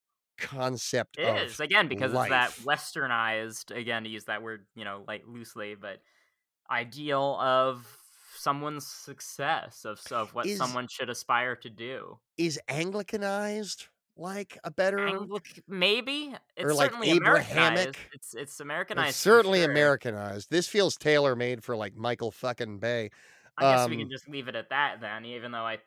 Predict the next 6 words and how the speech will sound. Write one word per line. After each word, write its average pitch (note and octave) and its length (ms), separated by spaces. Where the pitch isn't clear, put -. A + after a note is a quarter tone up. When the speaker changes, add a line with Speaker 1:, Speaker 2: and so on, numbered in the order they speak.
Speaker 2:
think A3+ 160
Joseph C#3 380
Campbell A#2+ 460
was G#2 460
not A#2 380
American, G#2+ 920